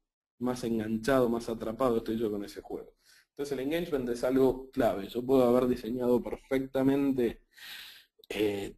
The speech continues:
la viralidad, la monetización, el arte, un montón de cosas del juego, pero si el juego no es divertido,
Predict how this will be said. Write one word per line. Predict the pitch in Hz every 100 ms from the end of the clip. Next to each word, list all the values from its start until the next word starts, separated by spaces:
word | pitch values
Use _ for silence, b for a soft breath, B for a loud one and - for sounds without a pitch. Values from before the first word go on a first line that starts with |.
| -
la | -
viralidad, | 95 98 98 120 147 123
la | 107
monetización, | 107 110 107 - 117 - - _ _ _ - 160 156 143 131 120
el | 110
arte, | 135 139 127 120
un |
montón | 127 147 151
de |
cosas | 143 147 127
del | 123
juego, | 190 139
pero | 123
si | 123
el | 117
juego | - 196 143
no | 151
es |
divertido, | 135 117 110 175 190 139 104